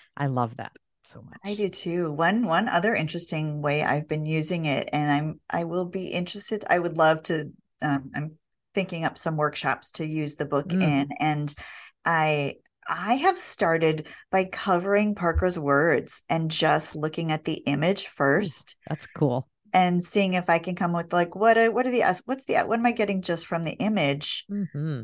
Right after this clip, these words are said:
Speaker 2: What, you know, what words come to me? And then I'll look at Parker's words and, and let them inform further how I read the image and then
Speaker 1: Nice.
Speaker 2: the reflections. And yeah, I just,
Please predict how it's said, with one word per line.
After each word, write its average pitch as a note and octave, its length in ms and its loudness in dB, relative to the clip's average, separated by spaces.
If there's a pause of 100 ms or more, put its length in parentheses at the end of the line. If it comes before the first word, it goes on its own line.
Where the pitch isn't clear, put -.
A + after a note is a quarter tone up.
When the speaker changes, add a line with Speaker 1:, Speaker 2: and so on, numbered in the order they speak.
Speaker 2:
What, F3+ 500 4 (100)
you F3 140 -4
know, D3+ 360 0
what E3 200 0
words F3+ 280 0
come F#3 300 -2
to F3 140 0
me? C#3+ 400 -4 (300)
And F3 300 0
then F#3 360 6
I'll D#3 320 2
look D#3+ 160 -2
at D3+ 140 -2
Parker's D#3+ 400 -4
words C#3 260 2
and, C3+ 400 -4
and C3+ 340 -2 (360)
let E3+ 240 4
them D#3 180 4
inform D#3+ 760 0
further C4+ 640 4
how A#3+ 280 2
I A#3 100 6
read A#3+ 260 -2
the A#3 180 0
image A#3+ 560 -2 (540)
and F3+ 220 2
then D3+ 580 0
Speaker 1:
Nice. D#3+ 100 -10
Speaker 2:
the D3+ 80 0
reflections. D3 720 -2
And D3 240 -6 (160)
yeah, B3+ 480 2
I G#3+ 140 0
just, C4 520 -6